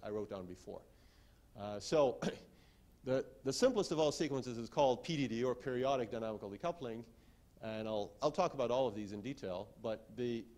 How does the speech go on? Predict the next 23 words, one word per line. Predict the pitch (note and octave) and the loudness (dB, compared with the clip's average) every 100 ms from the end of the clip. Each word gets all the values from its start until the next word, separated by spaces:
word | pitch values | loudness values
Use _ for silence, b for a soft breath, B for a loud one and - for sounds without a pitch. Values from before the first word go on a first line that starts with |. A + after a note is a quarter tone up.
| - - | -20 -12
the | B2 | -6
simplest | - A#3 D#3+ - | 0 0 0 -4
sequence | C#3 - A#2 A2 | -6 -6 -6 -4
uses | C3 D3 C3+ C3 G#2+ - - - | 0 2 2 0 -2 -10 -6 0
up | D3+ - | 0 0
to | C#3+ | -4
four | - D3 B2+ | 0 0 2
pulses, | D3+ F3 - G2 B2 - - b b b b - | 4 2 0 -6 -6 -12 -20 b b b b -2
and | D3 C#3+ C#3+ - | 2 4 2 0
what | D3 D#3 | 2 2
it | B2+ | 4
buys | C#3 E3 E3+ | 4 4 2
you | C3 A#2+ C#3 - | 2 2 0 -2
is | C3+ C3 B2 A#2 - | -2 -2 -2 -6 -8
a, | A2+ A2 G#2+ G#2 - - - | -8 -6 -8 -10 -14 -16 -10
uh, | A2 G2+ G2 G#2 A2 | -8 -6 -6 -8 -8
decoupling | A2+ D#3 C#3 A2+ | -4 -2 -2 -2
order | A#2 A2+ A2 G2+ | 0 0 -2 -4
of | A2 - | -12 -8
one, | A2+ A2+ D#2+ - - b b b b | -2 -2 -2 -10 -20 b b b b
meaning | C3 D3 B2+ | 0 0 2
that | B2 - | 0 -2
you, | A#2+ A#2 | -2 -4